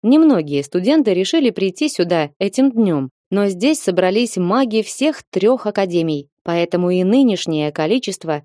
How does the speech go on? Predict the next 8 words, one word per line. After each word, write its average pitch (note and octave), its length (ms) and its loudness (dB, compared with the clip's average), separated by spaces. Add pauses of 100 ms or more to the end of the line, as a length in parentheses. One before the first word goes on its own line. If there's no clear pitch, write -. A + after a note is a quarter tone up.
(120)
выглядело B3+ 560 2
внушительно. F3+ 760 -2 (340)
«Кир G3+ 300 0
так F#3+ 360 -2
крутится A#3+ 600 0
возле F3+ 320 2
вашего F#3+ 360 0
ректора», D#3+ 540 0